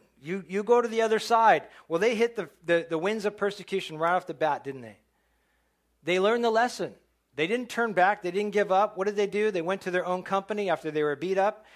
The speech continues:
and they said, "Lord, give us boldness." And the Lord shook the room again. And they went preaching. Peter stepped out of the boat.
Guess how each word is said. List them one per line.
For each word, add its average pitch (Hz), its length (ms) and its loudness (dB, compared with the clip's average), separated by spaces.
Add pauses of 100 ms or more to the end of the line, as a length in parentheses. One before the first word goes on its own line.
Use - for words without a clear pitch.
(140)
and 151 80 -6
they 165 100 0
said, 175 240 0
"Lord, 196 280 2
give 190 140 2
us 185 100 -4
boldness." 190 760 0
And 151 120 -12
the 147 40 -6
Lord 151 220 -2
shook - 260 -12
the 151 80 -12
room 139 220 -12
again. 104 240 -20 (1160)
And 139 60 -16
they 127 60 -8
went 139 220 -10
preaching. 131 400 -12 (420)
Peter 220 280 -4
stepped - 340 -2
out 151 140 0
of 143 100 -10
the 139 60 -8
boat. 117 460 -14